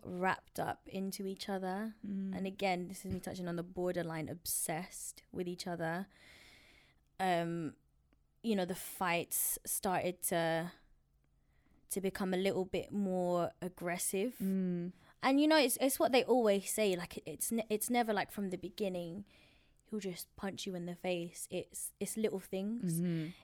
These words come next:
Speaker 1: It's even things that I noticed where even if we're play fighting, like, you know, play fighting's fine,
Speaker 2: Mm-hmm.
Speaker 1: but from when you're putting all your weight on top of me, and I
Speaker 2: Right.
Speaker 1: can feel that you're, and,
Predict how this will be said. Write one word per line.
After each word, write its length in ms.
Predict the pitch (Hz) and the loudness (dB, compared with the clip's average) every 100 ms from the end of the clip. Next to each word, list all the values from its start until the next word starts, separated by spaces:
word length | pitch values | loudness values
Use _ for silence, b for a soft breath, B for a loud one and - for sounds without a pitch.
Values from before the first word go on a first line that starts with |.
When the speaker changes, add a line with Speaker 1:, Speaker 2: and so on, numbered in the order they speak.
| - | -6
Speaker 1:
It's 100 | 262 | 0
even 220 | 240 220 | 2 2
things 260 | 226 214 202 | 2 2 2
that 100 | 180 | 2
I 80 | |
noticed 500 | 196 196 180 180 - | 4 4 4 2 -4
where 360 | 196 160 156 180 b b | -2 0 0 -2 b b
even 300 | 208 226 208 | 0 2 4
if 100 | 196 | 2
we're 80 | 190 | 0
play 300 | 185 220 226 | 2 4 4
fighting, 340 | 226 165 156 165 | 4 -2 -2 -6
like, 260 | - 233 | -8 -4
you 100 | 226 | -2
know, 100 | 170 | -2
play 300 | - 226 214 | -2 2 2
fighting's 440 | 220 220 180 185 - | 4 0 2 -2 -4
fine, 600 | 220 196 170 185 277 180 | 0 0 0 2 2 2
Speaker 2:
Mm-hmm. 260 | 180 160 165 b - | 0 -2 -6 b -4
Speaker 1:
but 100 | 208 | -4
from 300 | 196 208 214 | 0 0 4
when 180 | 220 226 | 4 4
you're 160 | 208 202 | 2 0
putting 380 | - - 214 - | 0 2 2 2
all 160 | 220 214 | 4 6
your 200 | 196 185 | 6 4
weight 380 | 190 226 214 - | 4 8 8 6
on 180 | 196 202 | 0 0
top 340 | - 262 - | 0 -2 0
of 200 | 202 - | -4 -4
me, 400 | 190 170 160 - 175 | -4 -2 -2 -2 0
and 100 | 190 | 0
I 40 | |
Speaker 2:
Right. 100 | 202 | 0
Speaker 1:
can 140 | 208 | -2
feel 340 | 196 240 220 196 | -2 2 4 4
that 120 | - | 0
you're, 300 | 202 190 190 B B | 2 4 4 B B
and, 200 | - 262 | 4 4